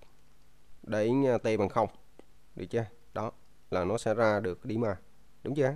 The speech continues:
Các em lấy cái điểm A tọa độ bốn hai, các em thay vô đây thì các em sẽ tính được t là bằng trừ một này. Đúng không?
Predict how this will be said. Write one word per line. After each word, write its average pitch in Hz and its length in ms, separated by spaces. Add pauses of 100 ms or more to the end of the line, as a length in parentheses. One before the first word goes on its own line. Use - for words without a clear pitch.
Các 135 100
em 127 320
lấy 143 160
cái 175 80
điểm 139 160
A 127 100
tọa 110 100
độ 104 80
bốn 131 180
hai, 123 160
các 135 80
em 127 100
thay 120 140
vô 117 120
đây 117 160
thì 104 40
các 110 180
em 117 100
sẽ 120 100
tính 151 200
được 117 180
t - 40
là 107 200
bằng 101 140
trừ 98 160
một 90 220
này. 90 80 (1600)
Đúng 113 120
không? 117 160